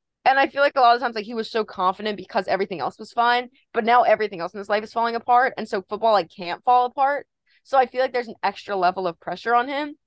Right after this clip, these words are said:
And I just feel so bad for him. But anyway, I feel, I feel like morally, like, I want him to win 'cause I feel really bad for him. But I don't know if, I agree with you. I think, I don't think the Bucs can pull it off just because they're in such a slump right now. And unless something, like,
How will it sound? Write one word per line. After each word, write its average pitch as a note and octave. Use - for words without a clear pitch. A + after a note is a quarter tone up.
And C4
I C#4+
just E4
feel A#3
so G#3
bad F#3
for A3
him. A#3
But B3
anyway, A#3
I C4+
feel, D4
I A#3+
feel D4+
like C#4+
morally, G#3+
like, A3+
I G#3+
want G3+
him A3
to G#3+
win F#3
'cause G3+
I F#3+
feel G#3
really F#3+
bad E3
for A3+
him. C#4
But B3
I A3+
don't G#3+
know F#3
if, F3+
I G#3
agree G3
with G3
you. G#3
I F#3
think, F#3+
I F#3+
don't G#3+
think G#3
the G3
Bucs F3
can F#3
pull F3+
it D#3+
off F3
just G#3+
because F#3
they're B3+
in A#3+
such -
a G#3+
slump F3
right G#3+
now. A3+
And A3
unless A3
something, A3
like, F#3+